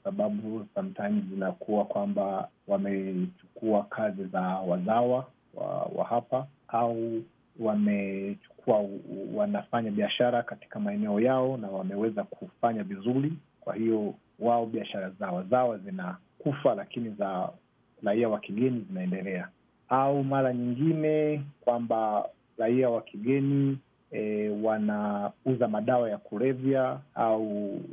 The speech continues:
mambo mengi ambayo, yoyote yale ambayo watajisikia kuyataja kwamba haya ndiyo ya sababu ya, inayoanzisha hizi vurugu, waga huletwa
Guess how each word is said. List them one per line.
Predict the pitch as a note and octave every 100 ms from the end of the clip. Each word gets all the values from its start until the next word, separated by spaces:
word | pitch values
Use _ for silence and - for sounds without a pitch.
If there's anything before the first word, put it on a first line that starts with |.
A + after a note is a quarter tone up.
| - -
mambo | - E3 C#3
mengi | B2 A#2+ A2 A2+
ambayo, | A2 B2 A#2+ A2 -
yoyote | C#3+ C#3+ D#3 C#3
yale | B2+ B2+
ambayo | A#2 A#2+ A#2+
watajisikia | A2+ - F#2 G#2 G2+ _ B2 G#2+
kuyataja | - G2 F#2 F2 F2+ _ _ - B2+ A#2+ G#2+
kwamba | - A2 A2 G#2+
haya | A#2 A#2
ndiyo | G#2 A2 A2+
ya | G#2 -
sababu | G#2 A2 A2+ A2
ya, | F#2+ F2+ - -
inayoanzisha | G#2 A2 G#2+ G2 F#2+ A#2+ - G2+
hizi | A2+ A2
vurugu, | G2+ G#2+ B2 G#2 - _ _ _ _ -
waga | B2 A2+
huletwa | G#2 G2+ A2 -